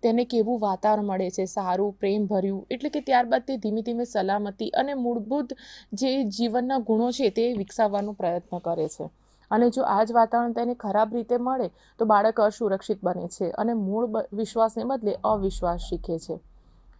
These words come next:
આપણે જોઈએ તો બીજા તબક્કાની શરૂઆતમાં શું થાય છે કે પ્રારંભિક બાળપણ દરમિયાન થાય છે, પરંતુ તે અઢાર મહિનાથી ત્રણથી ચાર વર્ષની વય સુધીની,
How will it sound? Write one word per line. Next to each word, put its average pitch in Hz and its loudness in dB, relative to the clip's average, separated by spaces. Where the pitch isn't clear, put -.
આપણે 220 4
જોઈએ 294 0
તો 269 -4
બીજા 220 0
તબક્કાની 233 0
શરૂઆતમાં 233 -2
શું 277 -10
થાય 262 0
છે 302 -6
કે 285 -8
પ્રારંભિક 233 0
બાળપણ 233 0
દરમિયાન 254 0
થાય 254 0
છે, 214 -4
પરંતુ 233 -6
તે 262 -4
અઢાર 196 0
મહિનાથી 240 -4
ત્રણથી 214 -4
ચાર 226 0
વર્ષની 226 -4
વય 202 0
સુધીની, 226 -4